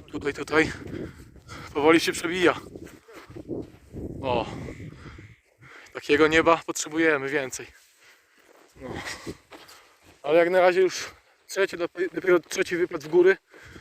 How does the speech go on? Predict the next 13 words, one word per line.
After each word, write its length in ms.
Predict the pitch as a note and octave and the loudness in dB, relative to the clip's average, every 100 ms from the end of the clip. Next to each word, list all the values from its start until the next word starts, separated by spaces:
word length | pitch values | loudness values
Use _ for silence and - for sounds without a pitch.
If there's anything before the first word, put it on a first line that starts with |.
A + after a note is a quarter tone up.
| - _ - | -20 _ -10
w 40 | D3 | 0
warunkach 320 | F3 F3+ E3 | 0 0 -4
zimowych 460 | F3 E3+ F3+ F3+ E3 | -2 4 4 4 2
i 60 | E3 - - _ _ _ - - - F#3+ - - - _ _ _ - - _ - | -2 -10 -18 _ _ _ -20 -8 -4 -4 -6 -16 -20 _ _ _ -18 -18 _ -18
<clears throat> 160 | C3 D3 | -6 2
nie 100 | F3 | 4
możemy 300 | D#3+ F3+ D#3+ | 4 2 2
trafić 320 | D#3+ C#3+ C#3+ | 0 -2 -6
w 100 | - | -10
pogodę, 380 | C#3+ C#3 - A2 | -2 2 2 0
nie? 220 | - - | -4 -4
Się 100 | - | -6
strzelić. 560 | - - A#2+ - - | -6 -6 -4 -6 -10